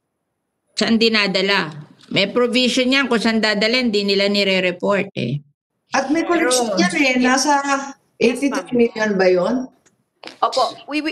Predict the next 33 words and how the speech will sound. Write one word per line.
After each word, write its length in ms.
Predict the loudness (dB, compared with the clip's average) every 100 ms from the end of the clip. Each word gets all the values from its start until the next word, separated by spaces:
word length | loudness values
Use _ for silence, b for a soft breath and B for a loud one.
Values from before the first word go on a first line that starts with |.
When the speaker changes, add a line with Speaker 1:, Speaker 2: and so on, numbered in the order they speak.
| -2
Speaker 3:
we 80 | 0
will 160 | 0
comply 400 | 0 -2 0 -2
po 240 | 0 0 -2
doon 320 | -2 -6 -6
sa 80 | -6
mga 480 | -4 -2 0 -2
inquiries, 480 | -4 -4 -4 -4 -8 -2
ma'am. 400 | 2 2 0 -2
Ah, 480 | 0 2 4 2 0
do, 160 | -2 0
the 80 | 0
breakdown 800 | 2 2 2 0 2 2 0 -2
as 240 | -4 -4 -4
to 80 | -4 -2
where 320 | 0 0 -2
the, 320 | -4 0 2
ah, 160 | 2 0 -4 B B -8
construction 640 | -6 0 0 0 -6 -2
project 480 | 2 4 4 -2 -2 -2
will 80 | -2
be 160 | -2
going 480 | 0 2 2 0 -2 -4
under 240 | 0 0
the 160 | 0 -2 0
P 160 | 0
F 80 | 0 0
D 160 | 0
A. 400 | 2 2 2 2
And 160 | -2 -2
number 320 | -2 2 0 2
two, 320 | 0 2 2 -2 B B
yun 240 | 2 2